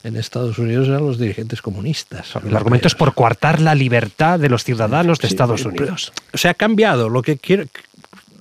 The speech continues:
Speaker 1: lo vemos claramente, lo estamos viendo a diario. Por lo tanto, creo que no es exagerado afirmar que uno de los elementos centrales de la política española en estos momentos es la posición de los principales actores políticos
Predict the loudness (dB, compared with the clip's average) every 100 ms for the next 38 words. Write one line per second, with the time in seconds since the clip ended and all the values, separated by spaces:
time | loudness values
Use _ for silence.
0 | -20 -20 -20 -2 4 4 4 2 2 2
1 | 4 2 2 0 -2 -2 -2 -4 -4 -2
2 | -2 -2 -4 -4 -2 2 2 0 -4 -12
3 | -18 -20 -20 -20 -8 0 2 4 2 4
4 | 4 4 0 -8 -20 _ 4 6 6 2
5 | 0 2 2 2 -2 -4 -2 2 2 4
6 | 2 0 -4 0 0 2 0 -6 -16 -20
7 | -20 _ 6 8 8 4 2 2 2 4
8 | 4 4 2 0 -6 -4 -4 -2 0 2
9 | 2 0 0 0 4 4 4 0 -6 -4
10 | -2 2 2 2 -2 -4 -2 2 4 4
11 | 4 0 -2 0 4 4 2 -2 -2 -2
12 | -2 0 0 0 -4 -4 -4 -2 0 0
13 | -2 -8 -6 -6 -2 2 2 0 -4 -6
14 | -6 -4 -4 -4 -4 -2 -2 -2